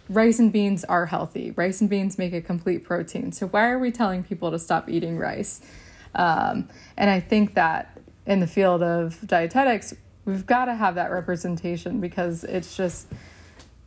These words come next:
it's just sort of taken off and, like, oh, eat egg whites and whole wheat toast, and that's what makes you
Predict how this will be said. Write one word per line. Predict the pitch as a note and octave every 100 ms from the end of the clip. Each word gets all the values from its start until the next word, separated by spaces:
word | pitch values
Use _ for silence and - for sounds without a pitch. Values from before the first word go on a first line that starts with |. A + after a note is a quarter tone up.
| - -
it's | G#3 -
just | G#3
sort | - G#3
of | F#3+
taken | - F#3+ F#3
off | F3+ F3+ E3
and, | F3
like, | E3+ E3+ -
oh, | G3 F#3
eat | F3+ F#3 F3 E3+
egg | F3+ E3+
whites | F3 E3+ E3+
and | F3 F3 F3 E3+ - - - - - - _ _ - - - G#3+ - F#3+
whole | - G#3+ G3+
wheat | F3+ -
toast, | G3 E3 E3+ -
and | F3+
that's | E3+ E3+
what | F3 E3+ -
makes | - F3+ E3 -
you | E3+ E3+ F3 F3